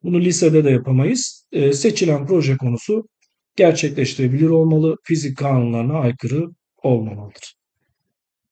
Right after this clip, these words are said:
Yani literatür taraması sonucunda biz proje konumuzu bir anlamda netleştirmiş oluyoruz. Esasında burada iki aşama birden kat etmiş oluyoruz. Yani konuyla ilgili araştırma veya literatür taraması, sonra da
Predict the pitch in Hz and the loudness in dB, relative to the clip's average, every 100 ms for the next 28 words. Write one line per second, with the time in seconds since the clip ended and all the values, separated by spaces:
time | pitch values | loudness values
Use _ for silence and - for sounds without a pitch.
0 | _ _ - 240 233 214 247 254 220 214 | _ _ 2 2 4 0 2 2 2 0
1 | 160 214 190 151 143 233 160 131 160 226 | 0 2 2 0 2 2 2 2 2 2
2 | 214 - 233 170 135 135 196 147 123 147 | 2 -2 4 4 2 0 0 2 2 2
3 | 233 - - 208 170 135 120 120 190 175 | 0 0 -6 2 4 4 2 0 0 2
4 | 165 160 135 - 131 147 220 - - 170 | 0 0 -4 -2 -2 0 -2 -4 2 4
5 | 170 131 147 247 - - 180 202 180 180 | 6 6 4 0 -4 -2 2 4 2 0
6 | 180 165 160 208 143 160 226 - _ _ | 2 2 2 2 2 2 2 -4 _ _
7 | _ _ - 175 262 196 151 160 226 185 | _ _ -6 0 4 4 4 4 4 4
8 | 185 185 185 180 147 147 143 - 143 127 | 2 2 2 2 2 0 -4 -4 2 4
9 | 117 120 151 143 143 151 _ - 160 160 | 4 2 0 0 -2 -4 _ -2 2 4
10 | 165 156 156 156 147 147 - 151 139 120 | 6 4 6 4 4 2 0 -6 -2 -2
11 | - _ _ _ _ _ - 131 127 131 | -4 _ _ _ _ _ 2 4 6 4
12 | 147 143 139 143 139 117 117 127 247 240 | 2 2 2 -2 0 0 0 -4 -6 0
13 | 151 120 208 | 0 2 0